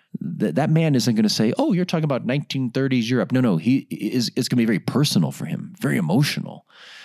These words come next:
You know, it'd be like, "Oh, I remember those days. Yeah. Uh, I remember, yeah, that's when,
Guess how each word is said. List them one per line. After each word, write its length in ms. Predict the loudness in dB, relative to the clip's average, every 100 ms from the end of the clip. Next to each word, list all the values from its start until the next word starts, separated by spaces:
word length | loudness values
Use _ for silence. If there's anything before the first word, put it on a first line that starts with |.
| -16 -4
You 100 | 0
know, 80 |
it'd 100 | 2
be 100 | 2
like, 180 | 2 2
"Oh, 120 | 0
I 100 | 2
remember 420 | 2 2 2 0 -4
those 240 | -6 -4
days. 360 | -6 -4 -4 -2
Yeah. 320 | -2 -2 -4 -12 -20 -20 -16 -2
Uh, 220 | 0 2
I 140 | 2 2
remember, 500 | 4 4 2 2 2
yeah, 220 | 2 0
that's 280 | 0 -2 0
when, 340 | 0 2 2